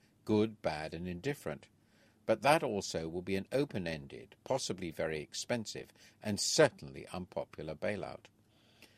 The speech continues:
Moreover, even if today's stress is indeed a liquidity problem, something that we do not now know, there remains the question of the scale of the intervention required. Assume, for example, that central banks end up buying a vast amount of paper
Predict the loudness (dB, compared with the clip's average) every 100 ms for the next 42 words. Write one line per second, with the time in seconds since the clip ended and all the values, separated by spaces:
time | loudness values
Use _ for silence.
0 | -20 _ _ 4 8 12 12 10 6 2
1 | 0 4 4 2 6 6 6 2 4 4
2 | 4 -2 0 0 2 2 2 0 -2 -6
3 | -8 -10 -6 -4 -4 -6 -12 _ _ _
4 | 0 2 2 2 -2 -2 -4 -4 -2 -2
5 | -4 -6 -6 -6 -2 -2 -2 -8 -16 _
6 | -20 2 6 6 6 2 -2 -6 -4 -2
7 | -2 -2 -4 -4 -4 0 0 0 -4 -4
8 | -6 -6 -6 -6 -6 -8 -8 -8 -4 -2
9 | 0 -2 -4 -12 _ _ _ _ _ _
10 | -6 2 4 4 4 2 4 0 0 -2
11 | -6 -2 -2 -2 -2 -2 -2 -4 0 0
12 | 0 -2 0 -2 -4 6 8 8 4 -2
13 | -6 -6 -10 -12 -6 -6 -6 -10